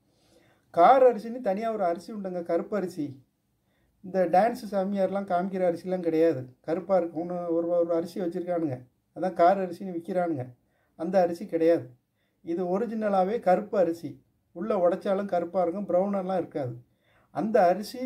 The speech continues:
சரியா தனியா நம்ம சாப்பிட்டாலேயே குஷ்ட நோய்கள் சரியாயிரும். அவ்வளோ மகத்துவம் உள்ள அந்த கார், கா-, கார் அரிசியை வந்து இன்னைக்கு அந்த பயிர் பண்றதுக்கே என்னன்னே தெரியாத அளவுக்கு அந்த நெல் ரகத்தையே வச்சு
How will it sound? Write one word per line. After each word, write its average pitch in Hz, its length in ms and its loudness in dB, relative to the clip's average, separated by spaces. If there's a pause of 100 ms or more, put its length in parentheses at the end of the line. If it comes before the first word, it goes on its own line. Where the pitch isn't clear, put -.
சரியா 214 360 0 (300)
தனியா 240 360 2
நம்ம 202 220 -2
சாப்பிட்டாலேயே 170 720 0 (560)
குஷ்ட 254 280 0
நோய்கள் 208 380 -2
சரியாயிரும். 160 480 2 (920)
அவ்வளோ 202 440 4
மகத்துவம் 208 460 -4
உள்ள 196 160 -6
அந்த 196 180 -6
கார், 175 340 0
கா-, 175 160 -2 (300)
கார் 180 260 0
அரிசியை 175 340 -4
வந்து 151 240 -4 (440)
இன்னைக்கு 220 320 -2
அந்த 180 200 0 (220)
பயிர் 254 380 4
பண்றதுக்கே 247 760 2 (300)
என்னன்னே 262 380 0
தெரியாத 233 380 2
அளவுக்கு 220 320 -2
அந்த 226 160 -2
நெல் 214 260 -8
ரகத்தையே 233 400 0
வச்சு 196 340 -2